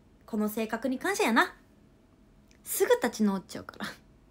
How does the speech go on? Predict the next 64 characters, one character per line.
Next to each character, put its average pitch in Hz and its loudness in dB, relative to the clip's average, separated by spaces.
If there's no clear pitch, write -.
<laughs> 294 10
急 339 6
す 359 0
ぎ 302 0
て 214 0
思 220 4
わ 285 4
ず 240 0
笑 208 2
っ 208 -6
ち - 4
ゃ 220 10
っ 220 -4
た。 208 6
だ 185 -2
っ - -12
て。 - -10
よ 202 -2
か 180 -6
っ - -10
た、 220 -4
よ 226 -2
か 330 -4
っ 339 -10
た。 - -10
イ 254 2
ヤ 339 8
ホ 370 6
ン 262 2
だ 226 6
っ 220 2
た 185 0
ら 190 -6
大 208 2
変 220 2
だ 226 -2
っ 226 -14
た 180 -4
ね。 - -8
<laughs> - -12
う 240 2
ん、 254 4
次 285 0
の 466 4
日 339 2
に 233 2
は 202 -2
め 196 -4
ち - -6
ゃ 262 -4
く 262 -8
ち - -6
ゃ 277 -4
切 285 -4
り 277 -2
替 277 0
え - -4
て 190 -4
る 185 -6
か - -8
も。 170 -10
で 254 4
も 233 6
本 453 2